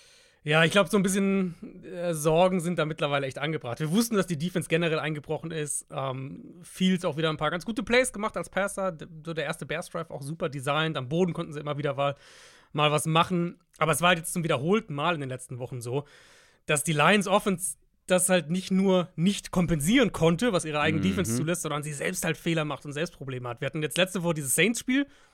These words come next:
Speaker 1: wo es mal andersrum war. Saints haben Fehler gemacht, Lions profitieren davon, gehen früh in Führung und so. Wird noch ein bisschen eng am Ende, aber sie gewinnen das dann. Aber die Wochen davor waren ja eben diese Spiele. Das erste Spiel gegen Chicago, ähm, äh, Green Bay, das Spiel an Thanksgiving.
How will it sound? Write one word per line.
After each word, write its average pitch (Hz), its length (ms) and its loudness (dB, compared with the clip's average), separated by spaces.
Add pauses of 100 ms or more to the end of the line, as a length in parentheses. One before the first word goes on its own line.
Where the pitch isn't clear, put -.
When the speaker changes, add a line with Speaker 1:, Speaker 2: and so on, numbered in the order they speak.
(340)
Speaker 1:
wo 151 80 -6
es 147 100 -4
mal 160 80 2
andersrum 220 400 2
war. 226 320 0
Saints 190 240 0
haben 185 100 0
Fehler 185 200 0
gemacht, 175 280 -2
Lions 160 220 0
profitieren 160 380 -4
davon, 160 320 -4
gehen 139 180 -2
früh 156 220 -6
in 160 40 -6
Führung 226 440 4
und 196 100 -2
so. 185 220 2 (420)
Wird 165 160 -10
noch 165 80 2
ein 151 60 0
bisschen 156 180 -4
eng 208 160 2
am 202 80 4
Ende, 185 140 2
aber 170 100 0
sie 151 100 -2
gewinnen 160 300 0
das 175 140 -4
dann. 160 160 -2
Aber 151 160 0
die 147 160 -4
Wochen 185 180 2
davor 175 400 0
waren 165 160 0
ja 170 80 0
eben 135 180 -6
diese 131 140 -8
Spiele. 123 280 -14
Das 117 120 -12
erste 147 300 -2
Spiel 139 200 -10
gegen 127 200 -8
Chicago, 127 580 -2 (560)
ähm, 127 500 -4
äh, 131 220 -6
Green 180 240 4
Bay, 165 320 4 (640)
das 143 220 -6
Spiel 151 180 -4
an 135 140 -6
Thanksgiving. 143 560 0